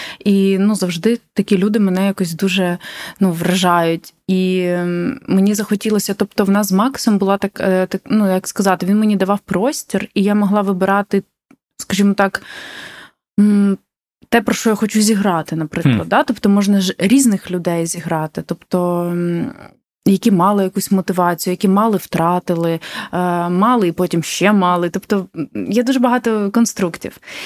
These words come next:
Speaker 1: І коли я зустрічалась, наприклад, з Богданом чи, наприклад, з Тетяною, яка, м,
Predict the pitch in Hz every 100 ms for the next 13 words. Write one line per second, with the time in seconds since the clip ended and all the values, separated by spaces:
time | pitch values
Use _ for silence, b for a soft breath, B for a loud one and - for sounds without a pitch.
0 | B B - 214 214 214 208 202 208 208
1 | 220 220 - - 214 208 208 220 214 214
2 | 202 202 196 190 196 185 196 170 185 262
3 | 247 220 - 202 196 - - 190 - -
4 | 185 - 185 233 247 233 214 196 190 202
5 | 196 196 196 170 _ _ _ _ - 180
6 | 175 175 175 175 165